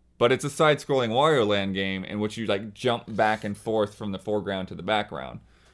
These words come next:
Um, and, and then you have, like, things that, like, fly in your face, like big old, uh, ball and chains or whatever. Uh, but, like, Mario Tennis is kind of three D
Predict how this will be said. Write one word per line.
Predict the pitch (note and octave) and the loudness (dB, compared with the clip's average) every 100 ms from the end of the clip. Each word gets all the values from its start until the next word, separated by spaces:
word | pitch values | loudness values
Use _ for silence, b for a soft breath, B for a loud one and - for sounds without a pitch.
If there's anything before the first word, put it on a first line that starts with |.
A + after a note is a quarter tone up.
| b - | b -4
Um, | G#2+ G2 F#2 F2 E2+ - - - | 2 4 4 2 -2 -12 -16 -4
and, | G#2+ G#2+ G#2 - | 0 2 2 0
and | G#2+ G2 | 0 0
then | G2 G2 | 0 0
you | G2 | 0
have, | G2+ F2+ | 0 0
like, | F#2 - | -2 -2
things | - A2+ G2+ G2+ | -4 -2 -2 -2
that, | |
like, | F#2 F#2 | -4 -4
fly | - G#2 G2 F#2 | -10 -4 -2 -2
in | F#2 | -4
your | F2+ | -6
face, | F2+ F#2+ F2+ - | -4 -4 -4 -6
like | F2 - | -8 -6
big | F2+ | -6
old, | F2+ F2+ E2+ E2 | -4 -4 -4 -4
uh, | F2 E2+ E2 F2 - | -4 -4 -4 -8 -12
ball | F#2+ F#2 F2+ | -6 -4 -2
and | F2+ | -4
chains | F2 F#2 F#2 | -6 -4 -4
or | F#2 | -4
whatever. | F2 E2+ E2 E2+ b b b b - | -2 -2 -2 -4 b b b b -2
Uh, | G2 F#2+ F2 G2+ F#2+ G2+ - | 2 2 0 -6 -10 -14 -4
but, | A#2 A2 G#2 - _ _ _ _ _ _ _ _ _ _ _ | 4 6 6 0 _ _ _ _ _ _ _ _ _ _ _
like, | E2+ G#2+ G2 - _ _ _ | -4 -2 -2 -4 _ _ _
Mario | A2+ B2 E3 G3 | 0 4 4 4
Tennis | D#3 D#3 D3+ D3+ | 2 2 2 0
is | C#3+ | -4
kind | - D3 B2+ C3 | -6 -6 -4 -4
of | |
three | - B2+ A2 | -6 -4 -2
D | G2 F#2 G2+ | -2 -4 -6